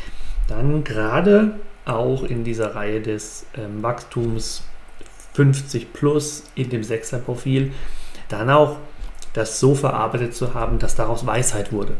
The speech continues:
dass daraus Lektionen wurde und dass wir es wirklich, ähm, gut und gerne auch teilen können, weil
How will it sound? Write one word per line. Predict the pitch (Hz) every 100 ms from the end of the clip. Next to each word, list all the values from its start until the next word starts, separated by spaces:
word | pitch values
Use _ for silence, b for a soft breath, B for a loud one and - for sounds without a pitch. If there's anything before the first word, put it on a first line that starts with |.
| -
dass | -
daraus | 110 113 -
Lektionen | 110 - 120 123 120
wurde | 117 117 110 - -
und | 131
dass | 107 -
wir | -
es | 110
wirklich, | 107 110 107 - - - -
ähm, | 110 104 104 104 107 - - -
gut | 233 294
und | 190 101
gerne | 143 151 165 123
auch | -
teilen | - 117 117
können, | 143 151 143
weil | 123